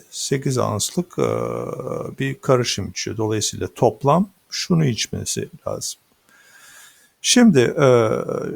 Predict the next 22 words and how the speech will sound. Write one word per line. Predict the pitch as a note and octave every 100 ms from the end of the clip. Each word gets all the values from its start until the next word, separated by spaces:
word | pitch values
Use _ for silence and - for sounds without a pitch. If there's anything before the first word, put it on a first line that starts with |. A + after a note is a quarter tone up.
| -
birinci | - D#3 D3+ F3+ F3+ D#3 D3+
denklemimizi, | B2+ A2 - A2+ G#2+ G#2+ A2
şu | - C3+ B2+ B2
birinci | C3 B2 A#2+ A#2
denklemimizi | A2 G2 - G2 G2+ A#2 F3
yapalım. | D#3+ - B2 G#2
Burada, | C3 B2 C3 C3+ C3+ - -
e, | B2 B2 -
paydalar, | - B2 B2 A2+ A2 G#2
e, | G#2+ G#2 - F3+ - _ _ _ -
farklı | B2 A2 - A2+
olduğu | A#2+ A#2 A#2
için | F#2+ F#2 - D3+
pa-, | D3+
ilk | C#3+ B2+ -
yapmamız | G#2 - A#2 G#2+ G#2+
gereken | A2+ G2+ F#2 F#2+ F#2+
şey | - D#3
paydaları | - C3+ A#2+ G#2 G#2+ C#3+
eşit | E3 - -
hale | G#2 F2
getirmek. | F2+ - - A#2+